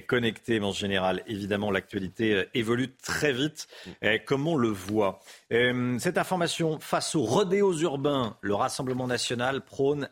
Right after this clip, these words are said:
l'extrême fermeté. Les députés ont présenté hier une proposition de loi, les députés R N, euh, qui autoriserait les forces de l'ordre à aller au contact des délinquants. Ça, c'est important, je voulais qu'on en parle. Concrètement, Florian Tardif, il propose que les policiers puissent tamponner,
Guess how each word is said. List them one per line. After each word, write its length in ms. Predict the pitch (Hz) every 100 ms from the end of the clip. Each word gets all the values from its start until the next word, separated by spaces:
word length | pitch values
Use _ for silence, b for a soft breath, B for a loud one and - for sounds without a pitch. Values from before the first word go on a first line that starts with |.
| -
l'extrême 840 | 107 139 - - - 151 160 135 -
fermeté. 720 | _ - 180 139 151 131 - 160
Les 120 | 143
députés 340 | 120 123 120
ont 80 | 143
présenté 400 | - 127 127 139
hier 120 | 156
une 120 | 147
proposition 560 | 117 151 160 147 - 120
de 40 |
loi, 300 | 110 123 233 B B B -
les 60 |
députés 400 | 101 98 - 95
R 60 | 98
N, 220 | 190 208 - B B
euh, 80 | 107
qui 160 | -
autoriserait 640 | 170 226 226 202 175 175 160
les 100 | 127
forces 280 | - 170 147
de 80 |
l'ordre 240 | 170 202 147
à 140 | 143
aller 180 | 143 208
au 80 | 226
contact 540 | - 190 180 208 -
des 180 | 147 147
délinquants. 560 | 143 175 170 151 175 254
Ça, 140 | -
c'est 120 | -
important, 360 | 139 127 - 175
je 60 | 175
voulais 100 | 131
qu'on 160 | 127
en 80 | 120
parle. 240 | 143 196
Concrètement, 480 | - 143 139 117 160
Florian 220 | 165 131
Tardif, 300 | 123 123 185 143
il 60 |
propose 320 | 107 131 170
que 80 | -
les 80 | 123
policiers 440 | 123 127 - 165 - B B B -
puissent 400 | 156 170 - - - _ _ _ _
tamponner, 640 | - 113 - 127 139 208 -